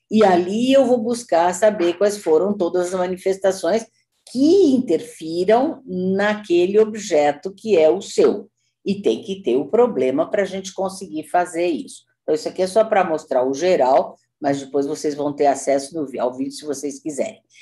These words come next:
Esses três sujeitos são extremamente importantes. E por que que nós falamos dos três? Porque o primeiro, que é o Febvre, foi o iniciador dessa nova movimentação da história. E ele acha que a geografia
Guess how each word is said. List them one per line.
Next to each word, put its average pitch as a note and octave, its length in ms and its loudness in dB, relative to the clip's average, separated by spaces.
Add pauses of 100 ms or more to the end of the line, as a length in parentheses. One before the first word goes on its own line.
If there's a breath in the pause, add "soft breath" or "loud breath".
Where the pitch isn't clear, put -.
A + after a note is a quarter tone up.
(120 soft breath)
Esses F#3 320 2
três E3+ 220 -2
sujeitos C#3+ 480 -2
são C#3 100 2
extremamente C3 600 0
importantes. - 640 0 (300 soft breath)
E E3 80 -2
por - 200 -6
que G3+ 140 4
que G3 120 -6
nós E3+ 240 2
falamos D3+ 500 2
dos C#3+ 240 -4
três? - 440 0 (360)
Porque E3+ 480 2
o F3 100 4
primeiro, F3+ 760 2
que - 80 -2
é B2+ 60 6
o B2 60 2
Febvre, E3+ 800 2
foi G#3 160 4
o A3 80 4
iniciador G#3+ 760 4 (280)
dessa E3 340 2
nova C#3+ 680 4
movimentação C#3+ 840 0
da C#3+ 80 2
história. G#2 480 0 (280 soft breath)
E G3+ 140 4
ele G#3+ 180 6
acha F#3+ 240 2
que F#3+ 120 -2
a G3+ 60 2
geografia F#3+ 840 2